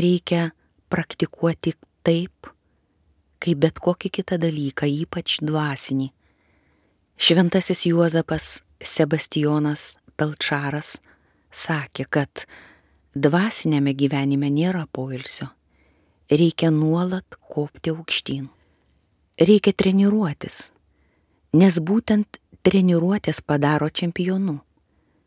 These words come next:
Nebūsiu čempionas, jeigu nesitreniruosiu, jei kasdien nekovosiu už tylą.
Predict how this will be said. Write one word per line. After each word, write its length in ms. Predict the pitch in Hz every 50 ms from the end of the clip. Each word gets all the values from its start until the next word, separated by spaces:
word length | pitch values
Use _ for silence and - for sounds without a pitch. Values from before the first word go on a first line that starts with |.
| _ _ _ _ _ -
Nebūsiu 560 | 156 175 180 175 156 170 196 214 - - 170
čempionas, 760 | - - 143 139 135 143 139 143 143 139 139 143 143 - - 151
jeigu 480 | 143 143 139 143 135 135 139 147 147 147 _ _ _ _ _ _ _ _ -
nesitreniruosiu, 1120 | - 139 139 127 - - 135 - - - 143 143 147 147 - 180 202 208 - - - - - - _ _ _ _ _ _ _ _ _ _ _ _ _ -
jei 240 | - 156 180 185 185
kasdien 480 | - 185 175 165 165 185 202 196 196
nekovosiu 560 | 190 - - 190 180 180 180 180 - - 190
už 160 | 180 - - -
tylą. 360 | - 170 147 143 - 151